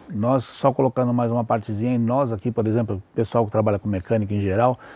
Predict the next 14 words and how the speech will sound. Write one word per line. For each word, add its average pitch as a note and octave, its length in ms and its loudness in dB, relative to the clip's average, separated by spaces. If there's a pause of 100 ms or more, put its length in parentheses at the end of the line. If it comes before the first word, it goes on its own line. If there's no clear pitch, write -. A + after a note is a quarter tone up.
(140)
mas G#2+ 160 -2
nós A#2 180 -2
já A#2 60 -2
recebemos B2 560 -2
muitas, C3+ 680 -2
mas C3 260 0
muita, F3 420 -2 (180)
muitas F#3 540 0
críticas E3 560 -2
mesmo D3+ 380 0
por C#3+ 240 -4
sempre F#3 500 -2
colocar F3 380 0
isso. A#2+ 200 0